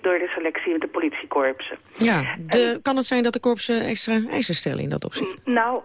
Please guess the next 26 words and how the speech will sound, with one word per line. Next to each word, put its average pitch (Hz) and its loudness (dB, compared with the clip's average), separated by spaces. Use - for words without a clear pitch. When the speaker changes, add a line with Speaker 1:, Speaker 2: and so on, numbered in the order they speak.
Speaker 1:
afgesproken 220 0
in 202 -4
dat 202 -2
hele 202 0
traject 202 0
is 202 -2
al 170 2
wel... 202 2
dat 202 -2
de 202 -4
politieacademie 175 0
een, 165 -2
een 156 -4
soort 143 -4
algemene 233 0
selectie 240 -6
doet. 262 -2
Hè, 247 2
werving 175 0
en 151 2
selectie 170 -4
van 165 -4
deze 170 2
kandidaat 156 0
is - -12
geschikt - -4